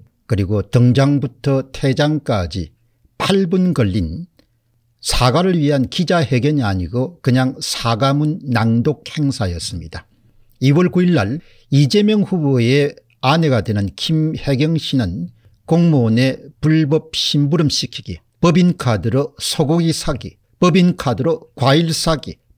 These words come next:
법인카드로 샌드위치 사기, 법인카드로 초밥 구입, 제사 과일값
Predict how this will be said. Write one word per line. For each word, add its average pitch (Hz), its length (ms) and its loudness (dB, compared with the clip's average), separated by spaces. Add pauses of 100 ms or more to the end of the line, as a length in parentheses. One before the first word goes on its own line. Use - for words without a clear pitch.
법인카드로 180 800 2
샌드위치 160 640 2
사기, 131 380 -4 (260)
법인카드로 180 920 0
초밥 - 480 -2
구입, 147 360 -4 (340)
제사 165 560 2
과일값 160 640 -2